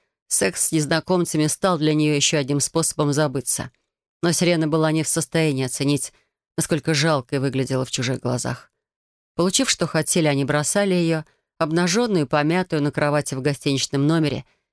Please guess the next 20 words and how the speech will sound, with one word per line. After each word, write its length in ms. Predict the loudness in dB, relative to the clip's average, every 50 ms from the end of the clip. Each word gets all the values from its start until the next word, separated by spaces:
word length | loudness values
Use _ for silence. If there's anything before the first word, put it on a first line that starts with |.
| _ -2
и 40 |
закрывали 520 | -2 -2 0 0 0 0 2 2 0 0 0
за 120 | -2 -4
собой 360 | -4 -2 -2 0 0 0 0
дверь, 260 | 2 2 2 2 2 0
даже 320 | 0 0 0 0 0 0
не 80 | 0 0
удостоив 580 | 0 0 0 -2 -2 -2 0 0 0 0 0
ее 240 | 0 2 2 0 -2 -6 _ _ _ _ _
последним 500 | -4 -2 0 0 0 0 0 2 0 0
взглядом. 580 | 0 0 0 0 0 0 -2 -4 -6 -10 -10 -14 _ _ _ _ _ _ _ _ _ _ _ _
Ухудшение 600 | -6 -2 -2 0 0 2 2 2 2 2 2 0
психофизического 920 | 0 0 0 -2 0 0 -2 -2 0 2 2 2 2 0 -2 -2 -2 -2 -2
состояния 840 | -2 -2 -2 -2 -2 0 0 0 0 2 0 0 2 2 2 0 0 -4 -8 _ _ _ _ _ _ _
не 80 | 0 2
могло 320 | 2 2 2 2 0 2
не 120 | 2 2 0
сказаться 540 | 0 -2 -2 0 0 0 0 0 0 0
на 120 | 2 2 2
работе. 500 | 0 0 -2 -4 -6 -6 -6 -8 -10